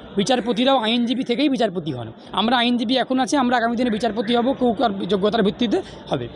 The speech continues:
সুতরাং তিনটে আইনজ্ঞের মধ্যে, তিন পক্ষের আইনজ্ঞদের মধ্যে লড়াই হবে, হবে, বাদানুবাদ হবে, কথা কাটাকাটি হবে,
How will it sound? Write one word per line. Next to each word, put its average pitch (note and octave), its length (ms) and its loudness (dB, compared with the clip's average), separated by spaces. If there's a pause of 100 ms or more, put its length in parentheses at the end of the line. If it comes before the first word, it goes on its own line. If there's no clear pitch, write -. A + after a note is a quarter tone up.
(240)
সুতরাং C4 300 4
তিনটে B3 400 2
আইনজ্ঞের A#3+ 540 2
মধ্যে, A#3 220 2
তিন A#3 240 2
পক্ষের C4 300 0
আইনজ্ঞদের A3+ 560 2
মধ্যে A#3 180 0
লড়াই G#3 260 2
হবে, G#3 280 0
হবে, A3 200 2
বাদানুবাদ G#3+ 460 2
হবে, B3+ 160 0
কথা G3 160 0
কাটাকাটি A3 420 0
হবে, C#4 160 2